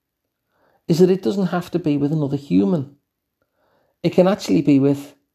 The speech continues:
any other kind of mammal that you have a connection to. It's why things like equine therapy with horses has been really effective.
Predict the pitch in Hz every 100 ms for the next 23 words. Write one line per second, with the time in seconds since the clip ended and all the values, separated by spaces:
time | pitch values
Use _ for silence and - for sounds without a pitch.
0 | _ _ - 165 160 147 143 160 160 127
1 | 123 131 139 165 175 123 - 147 139 131
2 | 120 127 135 151 - - 160 - 123 143
3 | - 180 175 175 156 147 131 127 - _
4 | _ _ _ _ - 165 - 170 151 147
5 | - 156 139 139 - - - 151 160 -
6 | 73 131 - - _ _ _ _ - 147
7 | 143 143 135 139 131 127 127 135 - 139
8 | 120 117